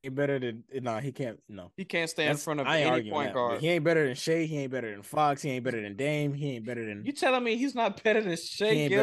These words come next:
Speaker 1: than
Speaker 2: Gilgeous?
Speaker 1: Kyrie to me. He ain't better
Speaker 2: Oh
Speaker 1: than
Speaker 2: my gosh, man. He not better than
Speaker 1: Trae Young
Speaker 2: S G A
Speaker 1: better
Speaker 2: now?
Speaker 1: than Shai?
Speaker 2: He
Speaker 1: No.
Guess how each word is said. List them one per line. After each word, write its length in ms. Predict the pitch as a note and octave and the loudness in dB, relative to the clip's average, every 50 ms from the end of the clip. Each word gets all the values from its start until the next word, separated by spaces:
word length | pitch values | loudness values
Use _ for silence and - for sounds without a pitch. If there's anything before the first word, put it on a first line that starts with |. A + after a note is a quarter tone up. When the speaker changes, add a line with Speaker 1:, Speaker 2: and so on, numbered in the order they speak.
| A3+ A3+ | 4 4
Speaker 1:
than 20 | A3 A3 | 2 0
Speaker 2:
Gilgeous? 100 | G#3 - | 0 0
Speaker 1:
Kyrie 340 | A2 G#2+ G#2+ B2+ D3 E3+ | 0 0 2 2 2 4
to 100 | E3 E3+ | 4 4
me. 280 | D#3+ D#3+ D#3 D#3 D#3 D3 | 2 0 0 -2 -2 -4
He 180 | C#3 C#3+ D3 C#3 | -2 -2 -2 -2
ain't 160 | A#2+ A2+ G#2 | -4 -4 -4
better 160 | A2+ A2+ G#2+ D#3 | -4 -2 -2 0
Speaker 2:
Oh 300 | F3+ F#3+ F#3+ F#3 F3+ E3+ | 0 2 2 2 0 -2
Speaker 1:
than 80 | D#3+ | -2
Speaker 2:
my 160 | D3 C3+ B2+ B2 | -4 -6 -6 -8
gosh, 800 | A2+ - A#2+ B2+ C3 C3+ C3+ C3 C3 C3 B2+ B2 A#2+ A#2 A#2+ - - _ _ - | -10 -10 -8 -6 -4 -4 -4 -4 -4 -4 -6 -6 -8 -10 -12 -16 -20 _ _ -20
man. 580 | A#2 A#2 A2+ A2+ A#2 A#2 A#2+ - - G#2 - - - - _ _ _ _ _ _ _ _ _ | -20 -18 -18 -18 -18 -18 -18 -18 -20 -20 -20 -20 -20 -20 _ _ _ _ _ _ _ _ _
He 80 | G3+ | -8
not 260 | G3+ G#3+ G3+ F3+ F3 E3 | -6 -6 -6 -6 -4 -4
better 180 | F#3 F#3 F3+ | -2 -2 -2
than 140 | E3+ D#3+ D3 | -4 -4 -2
Speaker 1:
Trae 260 | C3+ F3 F3+ G3 G3 F#3+ | 2 4 6 6 6 6
Young 240 | F3 E3+ F3 F#3+ G#3 | 6 6 6 6 6
Speaker 2:
S 40 | G#3 | 4
G 40 | F#3+ | 4
A 40 | F3+ | 4
Speaker 1:
better 180 | G3+ G#3 A3 | 6 6 6
Speaker 2:
now? 60 | A3 A3 | 6 6
Speaker 1:
than 120 | G#3+ - A#3+ | 4 2 0
Shai? 380 | - - G3+ G3 G#3+ A3+ A#3 | 0 2 4 4 6 6 4
Speaker 2:
He 200 | C4 C#4 C#4+ - F#3 | 4 2 -2 -4 -6
Speaker 1:
No. 220 | F#3 F#3 A3 | -4 0 2